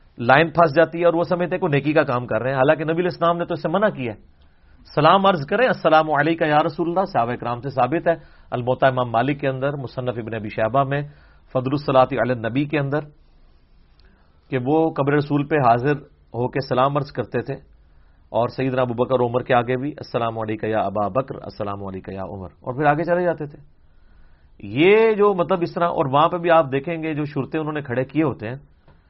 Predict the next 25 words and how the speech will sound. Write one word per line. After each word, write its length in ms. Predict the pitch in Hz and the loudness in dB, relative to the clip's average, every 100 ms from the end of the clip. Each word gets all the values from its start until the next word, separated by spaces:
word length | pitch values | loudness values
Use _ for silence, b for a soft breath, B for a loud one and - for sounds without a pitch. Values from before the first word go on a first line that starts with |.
| _ - - - - | _ -20 -20 -14 -6
تو 80 | 147 101 | -6 0
وہ 540 | 156 202 202 202 202 202 - _ _ _ _ _ _ _ - | 2 4 6 4 2 -6 -16 _ _ _ _ _ _ _ -16
باقاعدہ 680 | 123 127 151 156 170 190 196 196 - _ _ _ - | -6 0 4 6 8 8 6 4 -10 _ _ _ -6
اشاروں 420 | - 185 208 247 | 4 6 8 6
کے 120 | 202 | 4
ساتھ 460 | 196 160 151 147 123 | 4 4 4 0 -2
بات 220 | 120 - | -2 -2
کر 180 | 110 95 | -10 -10
رہے 100 | 95 | -12
ہوتے 180 | - | -14
ہیں، 80 | 92 - - - | -20 -20 -20 -2
آپ 200 | 151 151 | 0 0
کبھی 200 | 208 214 | 0 0
نہیں 120 | 269 | 0
دیکھیں 260 | 220 190 202 | 0 2 2
گے 100 | 190 | 0
کہ 100 | 175 | 0
وہ 120 | 175 170 | 0 0
اونچی 340 | 170 151 180 | 0 -2 0
آواز 280 | 156 147 156 | 4 4 4
میں 80 | 170 | -2
بول 260 | 123 143 | -2 -2
جائیں۔ 160 | 123 101 | -2 -6
وہاں 120 | 76 | -10
پہ 140 | 73 | -14